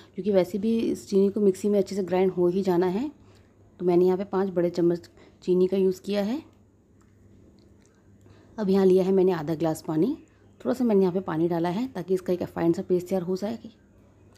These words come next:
चलिए अब बढ़ते हैं आगे। ये देखिए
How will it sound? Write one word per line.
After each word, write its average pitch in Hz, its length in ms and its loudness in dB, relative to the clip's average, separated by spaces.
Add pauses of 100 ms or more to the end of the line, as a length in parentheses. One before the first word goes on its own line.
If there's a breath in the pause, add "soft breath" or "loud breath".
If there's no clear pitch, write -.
(220)
चलिए 165 180 0
अब 151 60 -2
बढ़ते 147 240 -4
हैं 165 140 0
आगे। 160 300 -4 (520 soft breath)
ये 175 220 0
देखिए 151 340 -2